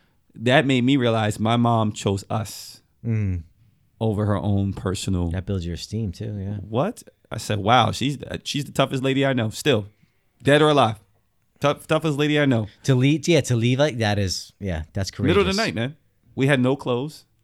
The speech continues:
Speaker 1: nothing. We had nothing.
Speaker 2: You and your sister?
Speaker 1: Oh, no, I mean, my brother, my brother.
Speaker 2: Okay.
Speaker 1: So my, my brother and I, I don't know. He was, I was probably in the fourth grade, maybe fourth grade, and he was,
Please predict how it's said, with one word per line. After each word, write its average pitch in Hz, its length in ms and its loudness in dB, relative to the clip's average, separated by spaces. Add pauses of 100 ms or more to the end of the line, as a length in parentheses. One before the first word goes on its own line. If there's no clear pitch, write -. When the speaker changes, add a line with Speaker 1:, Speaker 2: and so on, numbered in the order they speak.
(380)
Speaker 1:
nothing. 120 520 0
We 113 100 -6
had 107 180 -4
nothing. 117 420 0
Speaker 2:
You 113 120 0
and 113 60 2
your 101 80 0
sister? 147 520 -6
Speaker 1:
Oh, 107 80 -4
no, 117 80 2
I 113 40 0
mean, 113 140 -2
my 117 160 -6
brother, 110 340 0
my 110 120 -8
brother. 120 220 2
Speaker 2:
Okay. 85 260 -4 (160)
Speaker 1:
So 113 160 -6
my, 127 280 -2
my 110 120 -4
brother 131 260 2
and 117 120 0
I, 113 340 -2
I 110 80 -8
don't 120 200 0
know. 104 140 -2
He 117 100 2
was, 107 120 -4 (420)
I 87 160 -10
was 110 100 -4
probably 117 240 2
in 107 60 -2
the 110 60 -8
fourth 117 280 -6
grade, 113 280 -6 (1080)
maybe 151 400 -4 (560)
fourth 107 240 -10
grade, 127 280 -2
and 104 140 -2
he 113 180 2
was, 107 480 -2